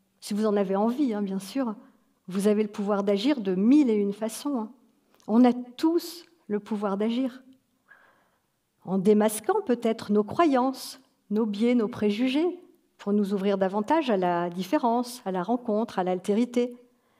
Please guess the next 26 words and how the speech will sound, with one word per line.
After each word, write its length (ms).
Peut-être 380
en 60
travaillant 420
mieux 180
ensemble, 420
en 80
communauté 560
de 60
pratique 460
intergénérationnelle 1040
ou 100
en, 120
en 100
partageant 520
davantage, 520
en 80
mentorat 420
réciproque. 640
Ah, 100
je 120
vous 240
assure 800
que 80
les 120
possibilités 800
sont 240